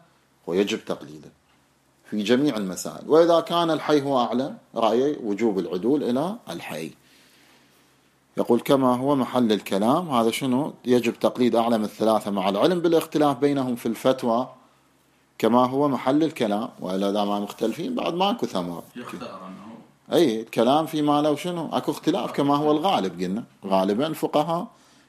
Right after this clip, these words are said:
Speaker 1: يوجد اختلاف في فتاواهم. فلو كان المجتهد الأول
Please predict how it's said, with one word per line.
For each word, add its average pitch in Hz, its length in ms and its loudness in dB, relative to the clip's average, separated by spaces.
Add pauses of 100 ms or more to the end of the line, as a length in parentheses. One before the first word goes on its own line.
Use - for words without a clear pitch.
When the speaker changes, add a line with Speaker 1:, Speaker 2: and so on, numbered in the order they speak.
(100)
Speaker 1:
يوجد 147 280 2
اختلاف 117 480 0
في 139 180 -4
فتاواهم. 85 760 -4 (640)
فلو 120 300 6
كان 123 320 4
المجتهد 117 600 0
الأول 117 460 2